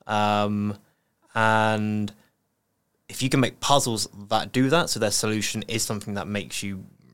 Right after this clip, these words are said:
amazed and exciting, which I think is the case, that's when I think you've, you know, you've got something golden. Um, uh, there's a bit, and, like, you know, it, it's, it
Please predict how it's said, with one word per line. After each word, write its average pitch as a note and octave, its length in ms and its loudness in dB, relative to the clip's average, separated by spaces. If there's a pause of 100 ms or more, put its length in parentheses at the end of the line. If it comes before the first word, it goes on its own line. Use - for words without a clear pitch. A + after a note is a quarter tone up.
(680)
amazed G#2+ 800 0
and G#2 120 -4
exciting, G2 460 -2
which F2 100 -12
I G#2 40 -10
think G#2 160 -10
is E2+ 60 -10
the G2 60 -10
case, B2+ 380 -2 (320)
that's A2+ 400 0
when G#2+ 160 0
I G2+ 80 -2
think - 540 -10 (420)
you've, G2 300 -14 (360)
you G2 60 -20
know, G2 60 -16
you've G2+ 140 -12
got A2 160 -8
something F#2+ 260 -12
golden. D2 460 -12 (360)
Um, G2+ 640 0 (540)
uh, G2+ 320 0
there's G#2 120 -2
a G#2+ 40 -2
bit, G#2+ 140 2
and, G#2+ 260 2
like, G2+ 200 0
you G#2 100 -4
know, F#2+ 120 -2
it, G2 180 -2
it's, A#2+ 320 0
it A#2+ 240 -2